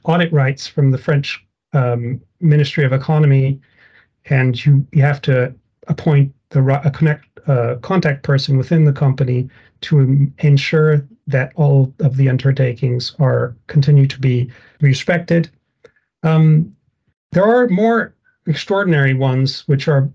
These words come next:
perhaps ra-, perhaps rare, but are, that can happen. And, and those are undertakings like allowing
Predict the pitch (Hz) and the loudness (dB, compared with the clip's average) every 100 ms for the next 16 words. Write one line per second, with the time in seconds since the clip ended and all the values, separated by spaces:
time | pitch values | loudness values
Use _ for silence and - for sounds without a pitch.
0 | _ - 160 - - 160 - 147 - - | _ -6 -6 -6 -8 -6 0 -2 -2 -4
1 | 151 - 160 151 165 135 131 170 139 139 | -4 -2 -2 0 0 0 -2 -6 -6 -8
2 | - 175 151 143 139 165 175 254 - _ | -6 -2 0 0 0 0 -2 -4 -12 _
3 | 160 139 135 127 - - _ _ 151 139 | -2 2 0 -2 -10 -20 _ _ 0 2
4 | 135 139 147 151 143 139 143 135 139 131 | 4 2 0 2 2 2 0 0 0 0
5 | 139 131 123 120 - 135 131 127 127 123 | -2 -2 -2 -4 -2 0 0 0 0 -2
6 | 127 | -6